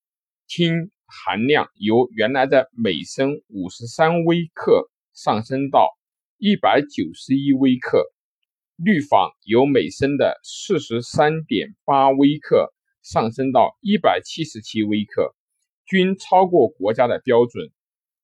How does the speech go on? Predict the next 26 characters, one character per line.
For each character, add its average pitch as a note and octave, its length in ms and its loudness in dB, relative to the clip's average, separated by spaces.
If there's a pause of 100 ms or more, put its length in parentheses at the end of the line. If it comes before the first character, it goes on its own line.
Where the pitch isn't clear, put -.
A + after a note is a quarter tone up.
(120)
两 G2 280 -4 (140)
度， A#2 200 -6 (280)
两 F2+ 400 -4
倍 D3 140 4
以 D#2+ 140 -10
上。 - 300 -12 (680)
当 A3 180 4
水 C#3 220 0
温 C#3+ 240 2
升 F#3+ 380 -2
到 D#3 300 2
一 A3+ 160 4
百 A2+ 320 -4
摄 - 240 -2
氏 G#2 160 -8
度 A#2 160 -6
的 D#2+ 140 -8
时 - 220 -20
候， F2 200 -10 (1080)
卤 B2 280 4
代 D#3+ 260 4 (1000)
烃 F3 420 -2
和 A2 380 2 (1160)
氯 F#3+ 260 0
仿 F2+ 300 -2
的 E2 120 -6